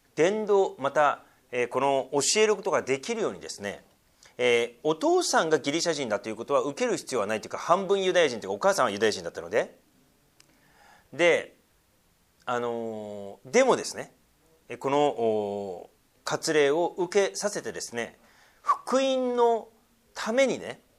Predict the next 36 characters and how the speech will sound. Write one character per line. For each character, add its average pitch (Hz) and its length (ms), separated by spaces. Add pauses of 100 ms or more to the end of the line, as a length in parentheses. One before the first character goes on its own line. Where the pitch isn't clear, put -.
(520)
え 131 80
ー、 131 40
こ 151 120
の 151 100
妨 220 420
げ 214 100
に 214 80
な 208 100
る、 127 180
不 185 140
必 185 260
要 233 260
に 117 420 (300)
こ 139 120
の 127 260
妨 180 400
げ 185 80
に 185 80
な 185 120
る 180 60
よ 160 80
う 117 40
な 104 80
も 104 100
の 92 80
を、 117 380 (200)
ま - 60
あ、 - 40
取 185 260
り 262 40
除 262 320
い 147 40
て 143 480 (260)
い 135 100
く - 100
と。 - 220